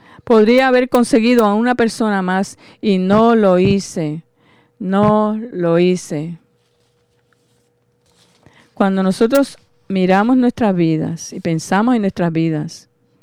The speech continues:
en la mayordomía de nuestras vidas y cómo vivimos nuestras vidas, y cómo hacemos lo que hacemos, y cómo trabajamos en, por lo que trabajamos,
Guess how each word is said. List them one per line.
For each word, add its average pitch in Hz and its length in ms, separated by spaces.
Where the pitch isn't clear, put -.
en 196 140
la 185 280
mayordomía 185 760
de 233 100
nuestras 185 360
vidas 175 440
y 202 140
cómo 247 380
vivimos 214 440
nuestras 175 400
vidas, 165 680
y 214 120
cómo 208 340
hacemos 220 420
lo 175 140
que 165 100
hacemos, 165 800
y 185 140
cómo 214 480
trabajamos 196 800
en, 185 240
por 180 140
lo 185 180
que 202 140
trabajamos, 170 720